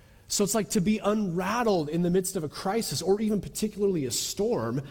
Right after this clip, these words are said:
was evidence that they were at peace with God. Now, let me ask you this question. In the midst of the storms that you might be facing or have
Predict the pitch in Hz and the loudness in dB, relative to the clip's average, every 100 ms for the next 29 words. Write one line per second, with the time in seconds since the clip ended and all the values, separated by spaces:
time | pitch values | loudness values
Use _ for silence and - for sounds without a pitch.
0 | - - - 131 190 185 202 208 196 - | -12 -16 -4 2 4 2 0 0 0 0
1 | 160 175 175 180 170 175 - - - - | -2 2 2 0 -2 -4 -6 -14 -14 -6
2 | - 185 127 - - - - - - - | -2 0 0 -4 -6 -10 -20 -20 -14 -4
3 | 135 - 165 165 107 - - - - - | -4 -4 -6 -4 -6 -6 -14 -20 -20 -20
4 | - - - - - - - - - - | -20 -20 -20 -20 -20 -20 -20 -20 -20 -20
5 | - - - 160 160 202 220 208 208 - | -20 -20 -4 -2 0 0 2 0 -2 0
6 | 165 151 - 147 - 117 101 98 - - | 0 -2 -2 -4 -2 -4 -4 -8 -14 -20
7 | - - - - - - - - 165 175 | -20 -20 -20 -20 -20 -20 -12 0 2 4
8 | 185 - 247 196 135 139 165 - 170 170 | 2 0 -2 0 -2 -2 -2 -2 -2 0
9 | 170 151 135 147 - 139 139 190 247 185 | 0 0 0 -2 -2 0 2 2 2 0
10 | 135 117 110 - 101 - 143 139 123 127 | -2 -4 -4 -4 -6 -4 -4 -2 -2 -2
11 | 127 123 | -2 -4